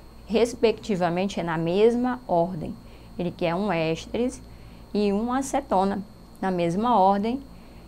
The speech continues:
E a nossa alternativa correta, gente, qual é?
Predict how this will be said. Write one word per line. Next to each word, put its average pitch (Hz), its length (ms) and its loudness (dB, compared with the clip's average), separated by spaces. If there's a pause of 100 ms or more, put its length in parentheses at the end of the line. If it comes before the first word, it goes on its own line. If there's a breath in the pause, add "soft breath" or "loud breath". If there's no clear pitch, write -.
(120)
E - 80 2
a 254 120 6
nossa 233 320 4
alternativa 208 680 0
correta, 196 540 -2
gente, 180 260 -4
qual 160 220 0
é? 214 220 2